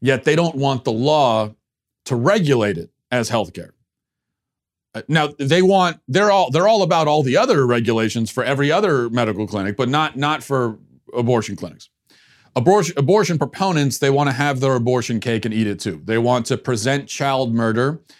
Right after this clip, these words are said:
as a legitimate medical procedure while reserving the right to go into spasms of, of fury and anger if anyone proposes a law that actually treats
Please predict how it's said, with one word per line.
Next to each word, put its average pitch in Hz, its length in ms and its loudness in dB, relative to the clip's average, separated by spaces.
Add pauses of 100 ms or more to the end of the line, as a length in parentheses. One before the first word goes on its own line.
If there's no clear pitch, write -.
(180)
as 120 220 0
a 117 80 0
legitimate 123 640 0
medical 123 400 0
procedure 117 760 -2 (200)
while 131 420 2
reserving 127 560 2
the 113 100 0
right 117 260 0
to 117 80 -6
go 120 220 2
into 117 160 -4
spasms 131 800 -2
of, 101 220 -6
of 110 160 -6
fury 120 640 0 (240)
and 110 140 -8
anger 123 480 0 (320)
if 127 160 0
anyone 139 340 0
proposes 123 480 0
a 120 60 -2
law 139 420 2
that 120 100 -2
actually 123 320 -2
treats - 560 -4